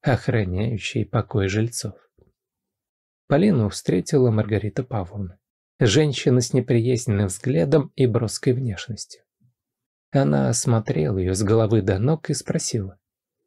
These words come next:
«У тебя действительно есть опыт работы с больными людьми?» «Да, у меня опыт работы в Доме милосердия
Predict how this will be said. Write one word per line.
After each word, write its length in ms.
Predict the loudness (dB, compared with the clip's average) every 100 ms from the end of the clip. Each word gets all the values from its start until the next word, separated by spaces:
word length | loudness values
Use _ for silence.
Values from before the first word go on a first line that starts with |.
| _ _ 2
«У 140 | 2
тебя 460 | 4 2 4 4 4
действительно 640 | 2 2 0 0 2 4
есть 220 | 4 2
опыт 240 | 0 2 2
работы 360 | 2 2 2
с 80 | 2
больными 340 | 2 4 4
людьми?» 400 | 4 4 0 -2 _ _ _ _ _ -6
«Да, 420 | -2 0 -2 -6 -10 _ _ _
у 80 | 4
меня 420 | 6 6 4 4
опыт 380 | 2 2 0 2
работы 400 | 2 4 4 2
в 60 |
Доме 240 | 2 2 4
милосердия 800 | 4 2 2 0 0 2 0